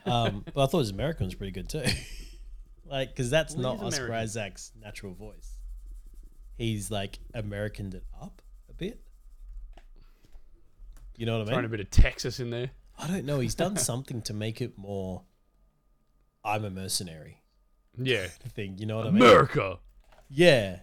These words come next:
Speaker 1: yeah, like, giving it a real, like, "I sleep with my guns" feel to
Speaker 2: Yeah.
Speaker 1: it, you know?
Speaker 2: Texas.
Speaker 1: Yeah,
Speaker 2: <laughs>
Speaker 1: pretty much. I drive a pickup, that kind of stuff.
Speaker 2: Yeah.
Speaker 1: Um,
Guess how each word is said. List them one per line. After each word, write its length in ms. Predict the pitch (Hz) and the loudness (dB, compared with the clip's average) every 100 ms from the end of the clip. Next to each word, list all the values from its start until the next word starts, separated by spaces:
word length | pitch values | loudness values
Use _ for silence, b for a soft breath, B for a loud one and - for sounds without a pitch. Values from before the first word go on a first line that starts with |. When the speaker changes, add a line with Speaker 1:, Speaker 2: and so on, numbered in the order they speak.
| - 123 | -14 -2
Speaker 1:
yeah, 260 | 131 117 | 0 2
like, 220 | 107 110 | 0 -2
giving 240 | 101 117 117 | -2 -2 -2
it 100 | 101 | -2
a 80 | 98 | -4
real, 280 | 98 101 95 | -4 -4 -4
like, 260 | 90 92 | -6 -8
"I 100 | 101 | -10
sleep 340 | 98 - 113 107 | -8 -6 -6 -6
with 140 | 107 | -8
my 100 | - | -12
guns" 480 | 90 90 87 82 - | -10 -10 -12 -10 -12
feel 440 | - 104 87 87 - _ _ _ _ _ _ - | -12 -14 -14 -14 -20 _ _ _ _ _ _ -6
to 80 | 127 | -4
Speaker 2:
Yeah. 60 | 87 | -2
Speaker 1:
it, 180 | 85 - | -6 -14
you 40 | 98 | -4
know? 40 | |
Speaker 2:
Texas. 640 | 214 226 - 104 - - - - - | -2 -2 -4 -6 -8 -12 -14 -20 -12
Speaker 1:
Yeah, 280 | 120 180 165 | -6 -4 -4
Speaker 2:
<laughs> 400 | 190 156 - _ | -4 -6 -8 _
Speaker 1:
pretty 120 | 220 | -8
much. 240 | 208 120 - - | -6 -6 -8 -12
I 40 | |
drive 260 | 87 113 98 | -4 -4 -4
a 40 | |
pickup, 500 | - 117 - - - | -6 -6 -8 -14 -18
that 160 | 117 113 | -16 -12
kind 160 | 104 92 | -12 -12
of 80 | |
stuff. 220 | 95 69 - | -14 -16 -8
Speaker 2:
Yeah. 220 | 180 135 - _ _ _ _ _ - | -4 -4 -4 _ _ _ _ _ -6
Speaker 1:
Um, 500 | 123 120 113 110 | 0 0 0 -4